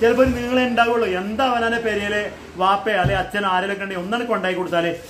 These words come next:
ചിലപ്പോ ജോലിക്ക് പോകണ അച്ഛനും അമ്മയൊക്കെ വരാം, പറഞ്ഞിട്ട് കാര്യമില്ല. അപ്പൊ എന്താ ചെയ്യേണ്ടത്? കൂട്ടുകാരികളൊത്ത് നമ്മൾ മൂന്നോ നാലോ അഞ്ചോ പത്തോ ആളുകളൊക്കെ കൂടി ഒരുമിച്ച് പോവുക. എപ്പോഴും അങ്ങനെ ശ്രമിക്കുക. ഞാൻ നിങ്ങളുമായി പങ്കുവെച്ചു എന്ന് മാത്രം. മറ്റുള്ള വിവരങ്ങൾ പിന്നീട്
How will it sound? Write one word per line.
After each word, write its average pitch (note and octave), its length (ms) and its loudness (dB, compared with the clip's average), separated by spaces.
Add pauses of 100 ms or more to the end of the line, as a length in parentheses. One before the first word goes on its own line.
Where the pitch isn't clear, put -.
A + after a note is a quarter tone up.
(100)
ചിലപ്പോ F3 180 0
ജോലിക്ക് G#3 380 0
പോകണ A3+ 180 4
അച്ഛനും G#3+ 380 0
അമ്മയൊക്കെ G#3 340 -2
വരാം, D#3 260 -2
പറഞ്ഞിട്ട് F#3 260 0
കാര്യമില്ല. G3 340 0
അപ്പൊ C#3+ 280 0
എന്താ A3 160 0
ചെയ്യേണ്ടത്? F3+ 420 -2 (240)
കൂട്ടുകാരികളൊത്ത് F#3 1160 0 (180)
നമ്മൾ E3+ 200 -2
മൂന്നോ F3+ 360 -2
നാലോ F3 320 0
അഞ്ചോ E3+ 380 -2 (100)
പത്തോ D#3+ 320 0
ആളുകളൊക്കെ F#3 420 2
കൂടി E3+ 280 -8
ഒരുമിച്ച് F3+ 420 -4
പോവുക. D3 520 -6 (160)
എപ്പോഴും C4+ 300 4
അങ്ങനെ G3+ 180 -4
ശ്രമിക്കുക. E3 300 -4
ഞാൻ F3 160 -4
നിങ്ങളുമായി F3 320 -4
പങ്കുവെച്ചു F3+ 560 -2
എന്ന് E3 140 0
മാത്രം. E3 340 -2 (220)
മറ്റുള്ള F#3+ 400 2
വിവരങ്ങൾ F#3+ 320 0
പിന്നീട് D3 400 -4